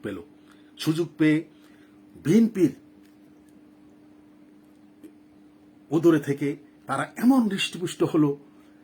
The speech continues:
যে তাদের যেহেতু একটা শৃঙ্খলা পার্টি, একটা ধর্মীয় উন্মোদনা থাকে, তাই তারা এটাকে এমনভাবে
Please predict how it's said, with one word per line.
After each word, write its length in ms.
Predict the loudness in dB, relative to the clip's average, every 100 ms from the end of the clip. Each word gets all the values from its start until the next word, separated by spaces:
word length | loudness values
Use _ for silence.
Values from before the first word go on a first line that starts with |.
| -10
যে 300 | -2 -2 -2 -10 -20 -20 -20 _ -20 -10
তাদের 280 | -6 -6
যেহেতু 300 | -4 -4 0
একটা 160 | -2 -2
শৃঙ্খলা 440 | -2 0 0 0
পার্টি, 320 | 0 -2 -4 -10 -14 -20
একটা 200 | -12 -10 -6
ধর্মীয় 380 | 0 2 4 2 0 -12 -20 -20 _ -20 -8
উন্মোদনা 420 | 0 2 2 -2
থাকে, 320 | -4 -8 -8 -8 -16 -12
তাই 180 | -6 -6
তারা 300 | -4 -6 -6
এটাকে 340 | -8 -8 -6 -8 -10 _
এমনভাবে 640 | -2 2 4 4 4 4